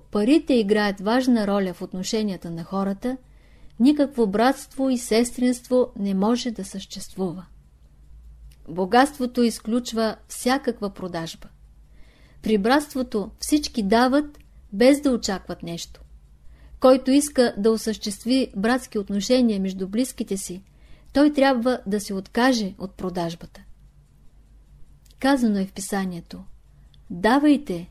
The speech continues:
за да ви се даде.“ Брат, който дава щедро на сестра си, никога не осиромашава.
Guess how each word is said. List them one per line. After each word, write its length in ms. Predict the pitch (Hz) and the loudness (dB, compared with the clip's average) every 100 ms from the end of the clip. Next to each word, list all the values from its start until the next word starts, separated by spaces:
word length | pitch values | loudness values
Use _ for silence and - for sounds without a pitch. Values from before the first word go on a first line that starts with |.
| - - - - | -20 -20 -20 -10
за 200 | 185 214 | -2 -2
да 140 | 190 | -2
ви 120 | 180 185 | -4 -6
се 180 | 185 | -6
даде.“ 420 | 170 170 180 196 196 - - - - - - - - - - - - | -6 -4 -2 -4 -6 -18 -20 -20 -20 -18 -18 -20 -20 -20 -20 -16 -4
Брат, 400 | 196 285 302 - | 2 2 2 4
който 340 | 262 294 240 | 4 4 2
дава 300 | 220 254 240 | 2 2 2
щедро 420 | 233 254 262 247 | 0 2 2 2
на 140 | 214 202 | 0 -2
сестра 420 | 214 202 220 240 | -6 -4 -2 0
си, 280 | - 220 214 - | 0 -4 -4 -2
никога 440 | 208 262 302 285 277 | 2 4 4 4 4
не 100 | 220 | 2
осиромашава. 800 | 196 196 185 175 - 170 160 | 0 -6 -8 -8 -8 -8 -12